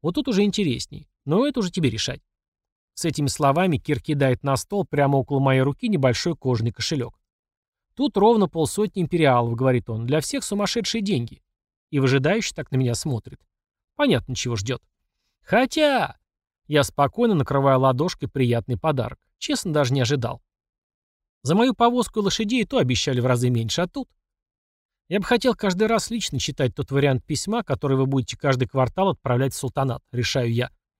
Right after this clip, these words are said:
Довольная улыбка на лице Кира.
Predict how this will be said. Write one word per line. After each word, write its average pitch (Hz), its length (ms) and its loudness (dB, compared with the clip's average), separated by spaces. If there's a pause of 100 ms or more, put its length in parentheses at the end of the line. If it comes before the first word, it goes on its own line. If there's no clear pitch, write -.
(640)
Довольная 135 480 4
улыбка 143 300 -2
на 127 60 2
лице 131 320 -2
Кира. 117 340 -12